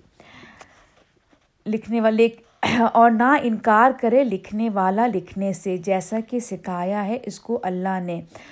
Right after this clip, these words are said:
سو چاہیے کہ وہ لکھے۔ یعنی کہ اللہ سبحانہ تعالیٰ نے بتا دیا کہ تمہیں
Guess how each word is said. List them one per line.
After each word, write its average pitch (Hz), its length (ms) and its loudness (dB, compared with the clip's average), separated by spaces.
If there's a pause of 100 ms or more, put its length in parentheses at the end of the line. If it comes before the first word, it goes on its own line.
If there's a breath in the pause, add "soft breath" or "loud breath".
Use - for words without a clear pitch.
(200 loud breath)
سو 269 160 2
چاہیے 220 500 0
کہ 254 200 -6
وہ 277 160 2
لکھے۔ 185 500 -4 (340)
یعنی 190 180 -4
کہ 208 100 -4
اللہ 202 120 0
سبحانہ 202 240 -4
تعالیٰ 208 180 -2
نے 196 60 -2
بتا 196 380 2
دیا 226 220 2
کہ 220 220 -6
تمہیں 226 300 -2